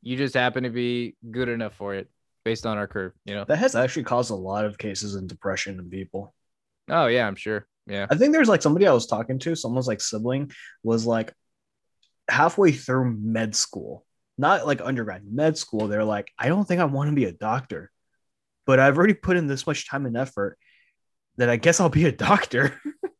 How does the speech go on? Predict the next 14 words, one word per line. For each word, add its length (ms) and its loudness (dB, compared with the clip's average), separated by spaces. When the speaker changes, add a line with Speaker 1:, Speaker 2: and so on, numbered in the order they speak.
Speaker 1:
Yeah, 440 4
no, 180 0
exactly. 520 -2
I 80 0
mean, 180 2
it's, 180 0
I 100 0
mean, 120 -2
the 100 0
worst 420 0
is 80 -10
probably 400 0
when 280 -4
you 80 -8